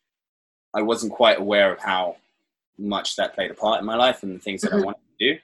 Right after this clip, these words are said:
Speaker 1: Um, because everything I think I've ever done in my life has always been based around a passion for whatever it is. Um, and yeah, so once I found something that was, like,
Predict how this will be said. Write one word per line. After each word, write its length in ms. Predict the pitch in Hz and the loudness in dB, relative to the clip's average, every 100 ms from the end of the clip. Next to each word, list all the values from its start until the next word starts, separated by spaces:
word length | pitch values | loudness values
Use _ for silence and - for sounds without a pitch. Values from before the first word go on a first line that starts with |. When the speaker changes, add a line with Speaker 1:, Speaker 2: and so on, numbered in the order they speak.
| _ | _
Speaker 1:
Um, 460 | 90 92 92 85 82 _ _ _ _ - | -8 -4 -4 -4 -8 _ _ _ _ -12
because 220 | 104 101 | -8 -2
everything 460 | 113 107 104 98 - _ - | -2 -2 -4 -6 -8 _ -14
I 80 | 87 | -12
think 180 | - 95 | -6 -4
I've 140 | - | -4
ever 180 | 95 92 | -4 -6
done 220 | 98 107 | -2 0
in 100 | 98 | 0
my 100 | 85 | -6
life 200 | 82 82 - | -6 -6 -8
has 120 | 87 | -10
always 240 | 92 87 | -8 -10
been 260 | 87 85 82 - | -12 -16 -14 -4
based 240 | 95 - | -4 -4
around 140 | 92 85 | -10 -10
a 60 | |
passion 360 | - 104 - 117 | -2 -2 -2 -8
for 100 | 117 | -6
whatever 340 | 113 117 117 120 | -2 -2 -4 -4
it 120 | 131 | -4
is. 340 | 139 139 - _ _ _ _ _ _ _ _ _ - | -4 -6 -12 _ _ _ _ _ _ _ _ _ -8
Um, 480 | 92 95 90 90 82 | -4 -2 -2 -6 -10
and 140 | 92 95 | -4 2
yeah, 200 | 127 113 | 4 4
so 200 | - 92 | 0 -4
once 480 | 104 104 - - - _ _ _ - | -4 -6 -10 -12 -16 _ _ _ -6
I 40 | |
found 220 | - 107 | 0 0
something 340 | 104 98 98 92 | 0 -6 -6 -6
that 160 | 90 | -6
was, 160 | 85 85 | -6 -10
like, 220 | 85 82 | -10 -10